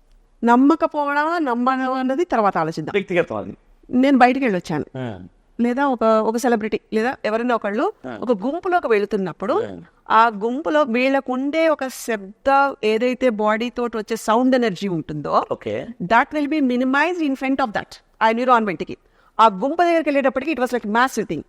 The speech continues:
Speaker 2: Hmm.
Speaker 1: అది ఎదుర్కోవడం ఫిజికల్ బాడీ కష్టం.
Speaker 2: Hmm.
Speaker 1: So దాంతోటి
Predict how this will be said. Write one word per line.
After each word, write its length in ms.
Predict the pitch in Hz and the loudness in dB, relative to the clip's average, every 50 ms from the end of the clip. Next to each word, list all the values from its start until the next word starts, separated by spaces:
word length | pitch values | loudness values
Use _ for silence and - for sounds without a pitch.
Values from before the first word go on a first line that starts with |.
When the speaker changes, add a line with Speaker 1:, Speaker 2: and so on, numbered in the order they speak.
| _ _ _ _ - | _ _ _ _ -20
Speaker 2:
Hmm. 280 | 127 127 127 117 104 95 - _ _ - - | -18 -14 -14 -14 -14 -14 -16 _ _ -2 0
Speaker 1:
అది 180 | 214 262 311 | 2 2 4
ఎదుర్కోవడం 500 | 320 277 240 330 311 - - 349 349 381 | 2 2 2 0 -2 0 0 0 0 0
ఫిజికల్ 300 | 359 - 285 262 - 311 | -2 -6 -6 -4 -4 -4
బాడీ 220 | 269 262 277 302 330 | -2 -2 -2 -2 -4
కష్టం. 340 | - 247 226 - - 185 - _ _ _ _ _ _ _ _ - | -4 -6 -8 -6 -6 -8 -8 _ _ _ _ _ _ _ _ -10
Speaker 2:
Hmm. 220 | 127 127 117 101 85 80 _ _ _ _ _ _ _ - - | -8 -6 -6 -6 -8 -12 _ _ _ _ _ _ _ -8 -2
Speaker 1:
So 100 | 285 294 | -2 -2
దాంతోటి 880 | 294 226 226 226 247 294 320 - 349 339 294 - 208 214 254 359 466 - | 0 2 2 4 4 2 2 0 -2 -2 -2 -2 -2 0 0 -2 -2 -4